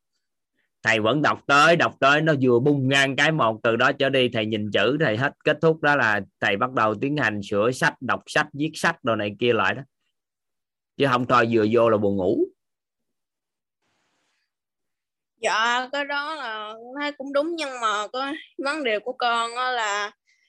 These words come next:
Speaker 2: à, bà khi đó là Đạt, thầy nói là Đạt không có lén lút, nhưng mà thật ra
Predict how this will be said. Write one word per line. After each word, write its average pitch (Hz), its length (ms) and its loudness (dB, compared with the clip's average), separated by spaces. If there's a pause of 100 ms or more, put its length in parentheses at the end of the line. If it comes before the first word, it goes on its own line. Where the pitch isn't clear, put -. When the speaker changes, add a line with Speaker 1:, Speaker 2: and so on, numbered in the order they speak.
(540)
Speaker 2:
à, 233 400 -4 (200)
bà 226 220 -4
khi 262 220 -4
đó 262 100 -2
là 220 560 -4
Đạt, 208 220 -8 (540)
thầy 226 120 -2
nói 247 180 0
là 285 120 0
Đạt 196 200 -6
không 254 140 -8
có 277 100 -4
lén 285 140 -4
lút, 294 200 -4
nhưng 247 200 -4
mà 208 180 -8 (100)
thật 190 160 -16
ra 214 420 -4